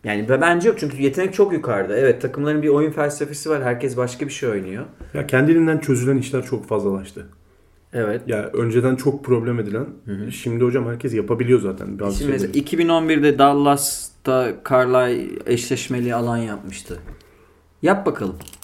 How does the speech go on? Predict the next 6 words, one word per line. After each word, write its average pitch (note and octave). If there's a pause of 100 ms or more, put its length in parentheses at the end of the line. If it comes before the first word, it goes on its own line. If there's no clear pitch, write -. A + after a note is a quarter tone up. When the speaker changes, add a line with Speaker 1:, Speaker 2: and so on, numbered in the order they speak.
(140)
Speaker 2:
<laughs> A#2+ (1040)
Rezil B2
olursun. A#2
Speaker 1:
Rezil C3+
olursun A#3+
yani. G2